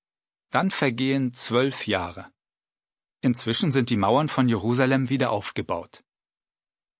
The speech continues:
Esra versammelt das Volk auf dem öffentlichen Platz, um Gottes Gesetz vorzulesen. Als er das Buch öffnet, stehen alle auf.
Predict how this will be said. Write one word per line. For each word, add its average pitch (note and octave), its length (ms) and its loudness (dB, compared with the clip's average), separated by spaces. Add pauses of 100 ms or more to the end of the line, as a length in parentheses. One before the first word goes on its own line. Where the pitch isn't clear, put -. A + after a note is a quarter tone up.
Esra F3 360 0
versammelt B2+ 500 0
das A2+ 200 -2
Volk D3+ 280 2
auf - 140 -4
dem A#2 140 0
öffentlichen A2 520 -4
Platz, - 400 -4 (240)
um F3+ 200 2
Gottes C#3+ 360 0
Gesetz G2+ 400 -2
vorzulesen. F2+ 840 -6 (1080)
Als A#2 220 -4
er A2 60 -4
das G#2 180 -6
Buch D#3 340 -2
öffnet, D3 560 -2
stehen A2 500 0
alle B2 340 0
auf. - 400 -8